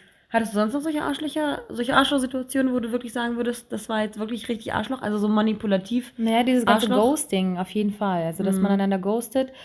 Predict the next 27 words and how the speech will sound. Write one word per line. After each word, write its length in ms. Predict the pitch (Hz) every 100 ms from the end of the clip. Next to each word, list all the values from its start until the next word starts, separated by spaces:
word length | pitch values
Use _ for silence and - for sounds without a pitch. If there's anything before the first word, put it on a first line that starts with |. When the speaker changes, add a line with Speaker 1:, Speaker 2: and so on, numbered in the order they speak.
| - -
Speaker 2:
das 120 | 202
ist 100 | 208
ja 60 |
bewusst, 420 | 190 196 196 247 220
aber 120 | 196
ich 80 | 196
muss 120 | 190
sagen, 240 | 196 208
ich 100 | 196
meine, 200 | 196 170
ich 120 | 202
hab's 140 | 214 -
ja 120 | 170
auch 180 | 214 -
gemacht 360 | 185 180 196
und 200 | 190 185
die 80 | 180
Frage 280 | - 190 185
ist, 140 | 180
bin 80 | 190
ich 80 | 196
dadurch 240 | 180 185
jetzt 160 | 180 -
ein 60 | 151
Arschloch? 500 | 180 202 262 302 - _ _ _ _ -
Eigentlich 320 | 180 190 196
schon, 200 | 196